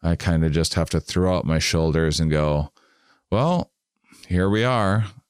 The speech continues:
And that's something that I said to myself quite a bit before starting this show. And that was the, uh, the, um, inspiration for the title. So, yeah, so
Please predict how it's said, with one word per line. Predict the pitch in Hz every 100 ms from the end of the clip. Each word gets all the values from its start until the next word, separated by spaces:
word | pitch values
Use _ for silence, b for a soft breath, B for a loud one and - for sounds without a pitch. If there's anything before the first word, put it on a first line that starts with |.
| _ _
And | 80 80 76 73 73 82 -
that's | 73 - -
something | 98 87 87 82
that | 78
I | 78 78 - - _ _ _ _ _ _ -
said | - 95 76
to | 82
myself | 78 - 82 78 -
quite | - 85 80
a |
bit | 73 85 82 _ _ _
before | 80 - - 98 90
starting | 82 - 82 76 78 76
this | 73
show. | - - 98 82 78
And | 76
that | 69
was | 71 69 -
the, | - 71 67 69
uh, | 65 67 95 - _ _ _ _ _
the, | - 69 - - 55 - - -
um, | 139 58 55 - - - _ _ _ _ _ -
inspiration | 95 - 78 76 71 - 71
for | - 71
the | 73
title. | - 80 71 71 - B B B B B B B -
So, | - 127
yeah, | 135 156 117 85
so | - 101 101 90